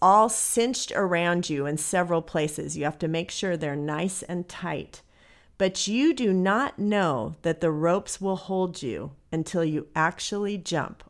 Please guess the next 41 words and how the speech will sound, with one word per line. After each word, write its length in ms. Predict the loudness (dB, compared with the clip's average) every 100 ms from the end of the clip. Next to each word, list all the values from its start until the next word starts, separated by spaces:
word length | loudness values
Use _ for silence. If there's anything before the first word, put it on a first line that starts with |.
| -4
off 220 | -2 -2
the 100 | -10
platform. 640 | -6 -6 -6 -12 -14 -14 -18 _ _ _ _
Or 180 | -2 0
in 200 | 0 -2
the 60 | -2
case 360 | -2 -2 -2
of 200 | -6 -2
rock 240 | 2 2 0
climbing, 500 | -6 -6 -6 -10 -8
if 220 | -8 -4
you 120 | -2
lean 380 | 0 0 0 -2
back 440 | 0 -2 -2 -10 -10
over 280 | -6 -6 -6
the 80 | -8
cliff. 560 | -2 -2 -2 -6 -16 _ _ -20 -20 -18 -2
And 160 | 2
there's 180 | 4 2 4
always 540 | 8 8 6 2 0
this 320 | 0 -2 0 2
moment 520 | 4 4 2 -2 -2
when 260 | 0 2
you 380 | 0 0 0 -2
have 720 | -4 -6 -2 0 0 -4 -14
to 140 | -12 -12
trust 920 | -12 -12 -4 -2 -2 -2 -6 -10 -20 _ -4
that 180 | -2 0
the 120 | -2
rope 380 | 0 0 0 -2
will 140 | -4
hold. 560 | -2 -2 -2 -6 -14 -20 _ _ _ _ _
And 160 | 0 2
you 120 | 4
don't 280 | 4 2 4
know 500 | 4 6 6 6 4
it 160 | 2
will 140 | 2 0
hold 520 | 2 -2 -2 -6 -10 _ _ -4
until 280 | -4 0 -2
you 200 | -2